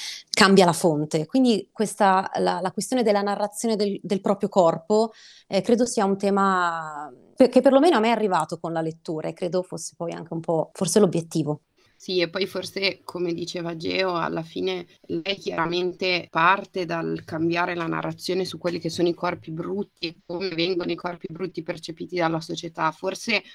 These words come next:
Speaker 2: appunto, eh, quando arriveremo a una meta saremo proprio andati oltre alla narrazione dei corpi come, eh, voglio dire, elemento fondamentale di narrazione di un genere, no?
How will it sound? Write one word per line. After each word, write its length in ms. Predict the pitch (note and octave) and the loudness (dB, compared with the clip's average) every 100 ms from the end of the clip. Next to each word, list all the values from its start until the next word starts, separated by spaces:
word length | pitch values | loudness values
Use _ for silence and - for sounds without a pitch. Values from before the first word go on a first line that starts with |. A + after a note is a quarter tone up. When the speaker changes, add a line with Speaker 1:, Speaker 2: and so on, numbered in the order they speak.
| _ | _
Speaker 2:
appunto, 560 | F3+ F#3 F3+ F#3 E3+ - | -6 -4 2 2 2 -4
eh, 240 | - - | -10 -10
quando 460 | - G3+ G#3+ G#3 F#3+ | 4 6 6 4 2
arriveremo 800 | F#3 F3+ F#3 F#3+ G3+ F#3 F3 | 2 2 4 4 4 2 2
a 180 | E3 F3 | 2 0
una 260 | F3+ F#3 F3+ | 2 0 0
meta 600 | F#3 F#3 - F#3+ F#3+ G3+ | 0 -2 -2 0 0 -2
saremo 400 | - F3 F3 F#3 | -2 2 2 0
proprio 320 | E3 F#3 F#3 | -2 -4 0
andati 500 | F3 F3+ F3+ F3+ F3 - | 0 0 -2 -4 -8 -4
oltre 840 | G3+ A3 A#3+ A3+ B3 B3 A#3+ - | 0 2 0 -2 -4 -4 -4 -4
alla 280 | F3 F#3 F#3 | 0 0 0
narrazione 540 | F3+ E3+ E3 E3 F#3 F3 | -2 -2 -4 -6 -4 -2
dei 180 | E3 | -2
corpi 640 | E3 F#3 F#3 G3 - G3+ - | -2 -4 -2 -6 -8 -12 -10
come, 640 | - G3 G3+ G3+ F#3 F3 | -6 -4 -2 0 0 0
eh, 460 | - F3 E3 E3+ E3 | -4 -4 -4 -6 -6
voglio 300 | F3 E3+ F3 | -6 -6 -8
dire, 400 | D#3+ E3+ E3 E3+ | -8 -6 -4 -2
elemento 500 | F3 F3 G3 F3+ F#3+ | -4 -6 -8 -10 -14
fondamentale 880 | - E3+ E3+ E3+ E3+ D#3+ F3+ F#3 G3+ | -10 -6 -4 -4 -4 -4 0 -2 -2
di 140 | E3+ | -6
narrazione 960 | F3 E3+ E3 E3 - - F3+ F3 F#3 F3+ | -4 -6 -6 -10 -12 -10 -6 -4 -2 -4
di 160 | E3 D#3+ | -4 -2
un 200 | D#3+ D#3+ | -2 -2
genere, 540 | E3+ E3 D3+ C#2 C#2+ | -4 -6 -10 -10 -10
no? 200 | E3 | -10